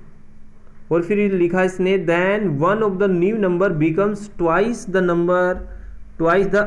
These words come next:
other new number." उसका दोगुना हो जाता है new number का।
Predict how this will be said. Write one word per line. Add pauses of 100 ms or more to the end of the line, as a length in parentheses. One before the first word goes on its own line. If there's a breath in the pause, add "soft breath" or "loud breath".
(180)
other
new
number." (220)
उसका
दोगुना
हो
जाता
है
new
number
का।